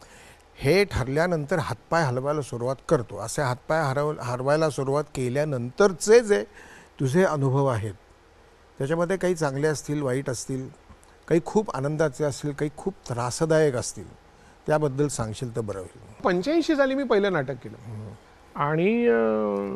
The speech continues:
Speaker 2: सविता दामोदर परांजपे,
Speaker 1: या.
Speaker 2: पहिलं नाटक. अ, सुधीर, अ, जोशी होते त्याच्यामध्ये, रीमा होती.
Speaker 1: रीमा होती.
Speaker 2: तर राजन तामाणे दिग्दर्शक होता, मी त्यांना माहिती होतं, म्हणजे मोठा दिग्दर्शक तो, अ,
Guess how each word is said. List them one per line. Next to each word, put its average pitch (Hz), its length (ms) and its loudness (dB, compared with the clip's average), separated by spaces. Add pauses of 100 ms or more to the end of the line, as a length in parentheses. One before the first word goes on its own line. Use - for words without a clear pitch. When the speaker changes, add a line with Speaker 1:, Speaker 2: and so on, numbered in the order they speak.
(440)
Speaker 2:
सविता 185 520 10
दामोदर 156 460 6
परांजपे, 131 460 2
Speaker 1:
या. 117 80 2 (360)
Speaker 2:
पहिलं 247 260 6
नाटक. 127 240 -2 (1500)
अ, 135 520 -2 (500)
सुधीर, 180 340 4
अ, 151 600 2
जोशी 143 260 0
होते 156 220 4
त्याच्यामध्ये, 139 560 -2
रीमा 143 260 2
होती. 139 120 2
Speaker 1:
रीमा 143 160 2
होती. 113 240 -4 (500)
Speaker 2:
तर 160 240 -6
राजन 143 360 0
तामाणे 151 280 2
दिग्दर्शक 143 420 2
होता, 143 240 0
मी 160 120 -6
त्यांना 214 260 -6
माहिती 170 360 0
होतं, 151 140 2
म्हणजे 139 280 -2 (500)
मोठा 143 460 -6
दिग्दर्शक 139 460 -2 (140)
तो, 160 100 -6 (420)
अ, 139 280 -10